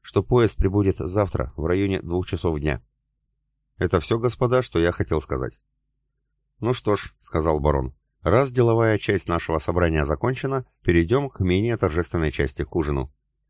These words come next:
Вы как, Сергей Казимирович, относитесь к яичнице с ветчиной?" "Знаете, я очень надеялся, что вы меня не прогоните и покормите", ответил сотник под наш дружный смех.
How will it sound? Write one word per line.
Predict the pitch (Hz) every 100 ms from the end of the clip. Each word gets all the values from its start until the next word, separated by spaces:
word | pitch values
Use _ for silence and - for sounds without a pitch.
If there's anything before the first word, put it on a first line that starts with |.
| _ _ -
Вы | 95 117
как, | 123 - -
Сергей | - 87 90
Казимирович, | - 80 92 117 104 78 -
относитесь | 98 107 104 101 104 - -
к |
яичнице | - 110 90 - 82 -
с | 80
ветчиной?" | 90 - 98 73 - _ _ _ _ _ _ -
"Знаете, | 73 123 156 - 65
я | 82
очень | 131 127 95
надеялся, | 92 95 151 127 - 78
что | - 98
вы | 98
меня | 110 104 98
не | -
прогоните | 104 95 110 123 87 98
и |
покормите", | - - 73 69 67 64 - _ _
ответил | 80 90 82 80
сотник | - - 117 -
под | 76 69
наш | 87 104 -
дружный | 80 76 69 71
смех. | 71 64